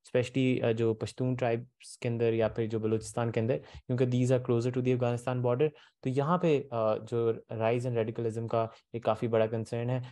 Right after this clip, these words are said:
अभी परसों ही वाना में काफ़ी बड़ा प्रोटेस्ट हुआ, अ, regarding resurgence of radicalism in, in the city itself, तो in the region itself, तो वो एक आप, अ, स्टैटिस्टिक अपने जहन में रख सकते हैं।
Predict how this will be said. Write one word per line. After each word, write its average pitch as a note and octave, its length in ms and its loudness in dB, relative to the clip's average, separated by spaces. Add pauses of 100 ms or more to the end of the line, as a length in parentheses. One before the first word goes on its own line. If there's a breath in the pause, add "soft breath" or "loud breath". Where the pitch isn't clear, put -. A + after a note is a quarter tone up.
(140 loud breath)
अभी B2 160 -2
परसों B2+ 420 2
ही C#3 140 4
वाना A2+ 360 2
में A#2 260 2
काफ़ी A#2 300 0
बड़ा A2 240 2
प्रोटेस्ट A2+ 500 -2
हुआ, A2+ 260 0 (280 loud breath)
अ, G#2 460 0
regarding A2+ 460 0
resurgence A2+ 560 -2
of G#2+ 160 -2
radicalism A2 640 0
in, A2+ 240 -2
in A2+ 220 0
the A2+ 140 -4
city A2 240 -2
itself, C3 280 -2 (360 loud breath)
तो A#2 160 2
in A#2 60 2
the A#2 100 4
region A2+ 320 0
itself, B2+ 260 -2
तो B2+ 100 2
वो B2+ 400 2
एक A#2 160 -4 (180)
आप, A2 280 -6
अ, G#2+ 180 0
स्टैटिस्टिक A2+ 480 -4
अपने A2 180 0
जहन G#2+ 200 4
में G#2+ 100 4
रख G#2+ 120 0
सकते B2 240 -2
हैं। B2 100 0